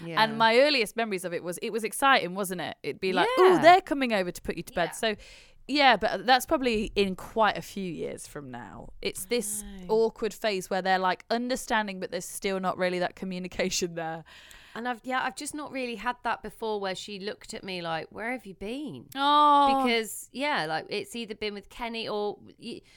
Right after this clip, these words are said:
Speaker 1: you know, when I left her with my sister. To be fair, you know, she's only met my sister really a handful of times because I don't live close to them.
Speaker 2: Yeah.
Speaker 1: But my sister was there with all her kids. So she
Speaker 2: Right.
Speaker 1: just loved it and thrived. I think the thing is with Eden, she's, you know, she was fine with this babysitter,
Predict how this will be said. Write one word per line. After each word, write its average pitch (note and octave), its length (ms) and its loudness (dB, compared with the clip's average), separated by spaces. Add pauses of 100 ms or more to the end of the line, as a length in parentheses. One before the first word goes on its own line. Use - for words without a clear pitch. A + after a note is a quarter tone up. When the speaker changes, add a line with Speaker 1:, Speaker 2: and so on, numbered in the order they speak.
(140)
Speaker 1:
you A#3+ 140 -6
know, A3+ 100 -2
when A#3+ 140 -2
I B3 80 4
left C4+ 240 2
her B3+ 60 -8
with A3 100 -4
my G#3 80 -6
sister. E3+ 640 -2 (140)
To - 80 -8
be D#4 80 -4
fair, A4+ 320 0
you C#4+ 100 -6
know, C4+ 140 -2
she's C4+ 200 -10
only E4+ 160 -4
met D4 180 -6
my C#4 60 -6
sister B3+ 280 -10
really B3+ 320 -6
a A3 80 -4
handful F#3+ 280 -12
of D#3 40 -18
times D3+ 320 -12
because F3+ 260 -16
I F#3 60 -12
don't G3+ 160 -10
live F3 140 -16
close G#3 260 -12
to - 60 -20
them. D3 220 -12 (260)
Speaker 2:
Yeah. G3 200 -2
Speaker 1:
But - 120 2
my A3 80 0
sister A#3+ 320 -4
was G#3 80 -8
there G#3+ 100 -2
with G3 160 -6
all G3 200 -4
her E3+ 140 -10
kids. F3 540 -8 (320)
So - 160 -2
she E3 140 0
Speaker 2:
Right. G#3 120 -12
Speaker 1:
just G#3+ 400 -4
loved F3 720 -2
it D3+ 140 -10
and D3+ 140 -14
thrived. E3+ 540 -2
I - 60 -4
think F4+ 200 -4
the F4 80 -8
thing D4+ 140 -4
is B3+ 120 -4
with A3+ 100 -6
Eden, G#3+ 280 -2
she's, - 280 -10
you C5 120 -8
know, A3 80 0
she D#4 180 -6
was D4+ 140 -8
fine E4 240 -2
with G#3 80 -10
this - 100 -14
babysitter, G3+ 640 -6